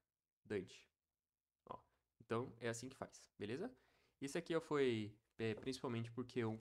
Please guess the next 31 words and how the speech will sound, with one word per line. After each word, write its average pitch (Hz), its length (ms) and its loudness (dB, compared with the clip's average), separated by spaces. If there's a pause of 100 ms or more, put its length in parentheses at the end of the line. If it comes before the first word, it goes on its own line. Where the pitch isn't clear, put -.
(460)
uma 117 120 0
pessoa 127 320 4
ali 113 100 2
do 139 120 0
grupo, 160 300 4
né, 175 240 2 (140)
é, 110 180 0
o 107 80 0
Eduardo, 120 400 2 (380)
ele 127 180 2
veio 127 200 4
e - 20 4
pediu 139 320 2
ali 135 220 6
o, 143 460 0 (220)
pediu 127 220 0
pra 131 440 4
fazer 123 200 -4
um 131 100 0
vídeo 117 200 -2
explicando 120 440 -2
aí 117 120 4
como 120 160 -2
é 113 40 0
que 113 60 -10
funciona 117 260 -4
esse 117 120 -6
procedimento. - 520 -6
Espero 107 280 -2
que - 100 -2
o 107 260 0